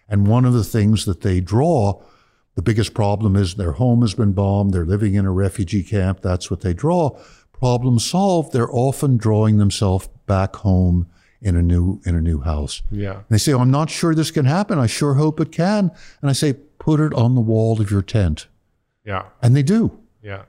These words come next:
Speaker 1: Because it, that's the goal toward which
Speaker 2: Right.
Speaker 1: they're going. And the same with those of us who are here, whether our biggest problem is, you know, we've lost somebody who's dear to us. Um, maybe in that drawing, we've, let's say we've lost a spouse or we've lost a parent.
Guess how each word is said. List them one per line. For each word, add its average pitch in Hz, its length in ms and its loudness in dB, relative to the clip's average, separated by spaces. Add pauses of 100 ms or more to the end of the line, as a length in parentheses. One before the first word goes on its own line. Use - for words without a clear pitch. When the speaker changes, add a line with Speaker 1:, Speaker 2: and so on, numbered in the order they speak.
Speaker 1:
Because 143 340 0
it, 131 360 -6
that's 139 340 -4
the 165 100 -6
goal 139 540 0
toward 101 320 -2
which 110 160 -2
Speaker 2:
Right. - 80 -8
Speaker 1:
they're 120 120 0
going. 139 280 -2
And 160 140 0
the 165 60 0
same 185 400 0
with 151 140 -2
those 143 240 2
of 127 120 0
us 127 240 0
who 127 140 2
are 127 100 2
here, 127 360 2
whether 110 320 0
our 104 80 0
biggest 110 340 -2
problem 113 480 0
is, 107 220 0 (560)
you 110 80 2
know, 107 80 4
we've 92 240 2
lost 104 400 0
somebody 107 420 2
who's 95 240 2
dear 107 320 2
to 123 160 -2
us. 113 540 -2 (400)
Um, 104 720 0 (680)
maybe 147 560 2 (160)
in 131 180 4
that 131 260 0
drawing, 147 480 2
we've, 104 160 2
let's 113 320 -2
say 123 180 0
we've 113 220 0
lost 110 400 -2
a 104 60 -4
spouse 98 520 -2
or 92 60 -4
we've 85 220 -4
lost 95 320 -2
a - 20 -6
parent. 123 420 -2